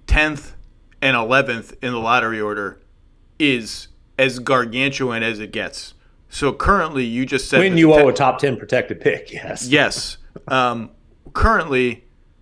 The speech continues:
Speaker 1: they have, as you said, a seventy-nine point eight, eighty percent chance,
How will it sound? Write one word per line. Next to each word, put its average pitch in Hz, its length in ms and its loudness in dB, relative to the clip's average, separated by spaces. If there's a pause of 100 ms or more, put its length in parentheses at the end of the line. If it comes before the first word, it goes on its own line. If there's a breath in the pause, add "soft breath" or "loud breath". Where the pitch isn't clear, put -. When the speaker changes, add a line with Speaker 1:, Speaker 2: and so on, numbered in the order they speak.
(220)
Speaker 1:
they 135 200 2
have, 139 180 2
as 131 100 -2
you 127 80 -4
said, 135 240 2
a 120 40 -4
seventy-nine 135 760 -2
point 123 320 -6
eight, 117 280 -4
eighty 131 200 0
percent 113 380 -6
chance, - 480 -10